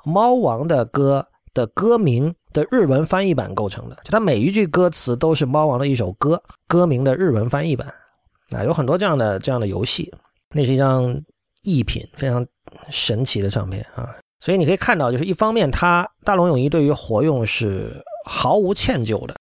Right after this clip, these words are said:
我不知道他有没有曾经有过这样一个阶段说，“哎呦，我这么做是不是在抄袭啊？是不是在剽窃啊？”还是说他一开始就意识到我可以用这样一种方法去创作？如-，如果他，他从来没有过那个担心自己剽窃的阶段，那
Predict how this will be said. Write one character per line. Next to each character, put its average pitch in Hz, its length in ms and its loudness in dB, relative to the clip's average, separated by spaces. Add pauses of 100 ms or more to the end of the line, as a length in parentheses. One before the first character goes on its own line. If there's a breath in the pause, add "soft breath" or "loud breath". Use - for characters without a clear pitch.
(240 loud breath)
我 143 80 0
不 196 80 -4
知 302 60 4
道 277 100 4
他 285 120 2
有 143 180 2
没 131 100 2
有 170 160 4
曾 151 140 0
经 175 100 2
有 123 80 2
过 110 100 2
这 139 80 0
样 139 80 2
一 135 60 2
个 123 60 2
阶 131 120 0
段 123 220 2
说 120 340 2 (180)
，“哎 135 100 2
呦， 110 160 4
我 98 120 2
这 147 120 -2
么 156 80 0
做 131 280 2
是 - 140 -2
不 131 80 0
是 127 160 0
在 110 200 0
抄 180 280 0
袭 113 260 0
啊？ 104 140 0
是 101 60 -4
不 120 60 -4
是 117 40 -2
在 117 140 0
剽 104 240 -4
窃 139 220 -4
啊？” 127 120 -10 (480 loud breath)
还 170 140 0
是 202 40 4
说 214 80 4
他 220 80 4
一 226 80 -2
开 233 220 2
始 - 260 -2
就 120 280 0
意 151 180 0
识 113 180 -2
到 95 360 0
我 107 260 0
可 117 240 -2
以 143 60 2
用 123 120 2
这 131 120 0
样 117 80 0
一 - 20 -2
种 101 140 -6
方 110 120 -2
法 98 120 -2
去 98 80 -6
创 101 180 -4
作？ 92 140 -2
如-， 123 180 0
如 156 160 2
果 226 100 2
他， 202 300 0
他 214 100 0
从 170 140 -4
来 214 100 0
没 190 140 2
有 165 140 4
过 123 120 2
那 135 160 0
个 113 240 0 (380 loud breath)
担 175 160 0
心 185 160 0
自 180 100 -2
己 107 120 0
剽 113 160 0
窃 151 100 0
的 127 60 0
阶 117 160 2
段， 113 200 2
那 160 220 2